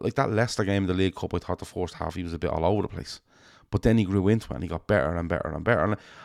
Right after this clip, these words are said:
and do you know what? I th-, part of me, <laughs> again, feels sorry for him because he, he seems to go in with different midfields all the time. You know,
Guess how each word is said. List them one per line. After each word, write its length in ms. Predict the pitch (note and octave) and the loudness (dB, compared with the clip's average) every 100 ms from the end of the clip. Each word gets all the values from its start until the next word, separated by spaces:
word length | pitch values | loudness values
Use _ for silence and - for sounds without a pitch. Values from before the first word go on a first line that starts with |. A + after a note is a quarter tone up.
| - | 0
and 260 | D3 D#3 - | 4 4 2
do 80 | |
you 40 | C#3 | 2
know 120 | F3 | 4
what? 180 | D#3+ - | 4 4
I 100 | C3 | 2
th-, 180 | - - - - _ - | 0 -18 -20 -20 _ -6
part 320 | - D3+ D#3+ | 0 2 2
of 60 | G2 | 0
me, 100 | A2+ - | -2 -4
<laughs> 120 | - | -8
again, 380 | - F#2 B2 A#2+ | -6 0 2 2
feels 300 | F#2+ A2 G2+ | 0 -2 0
sorry 220 | - A2 | 2 2
for 120 | A2 G#2 | 2 -2
him 60 | |
because 240 | F#2+ G#2+ G2+ | -2 -4 -4
he, 120 | G#2 - - | -6 -8 -6
he 100 | A#2 | -4
seems 460 | - C#3+ E3 E3+ - | -2 0 2 0 -4
to 80 | |
go 160 | C3 A2+ | 0 2
in 160 | G#2 G2 | 2 0
with 120 | F#2 | -2
different 320 | G2+ - F#2 | -6 -6 -6
midfields 400 | F#2 - F#2+ E2+ | -6 -4 -4 -2
all 160 | E2 D#2+ | -4 -4
the 100 | - | -8
time. 200 | - - _ _ _ _ _ _ _ _ _ | -12 -14 _ _ _ _ _ _ _ _ _
You 80 | - | 2
know, 240 | G2+ F#2 | 4 4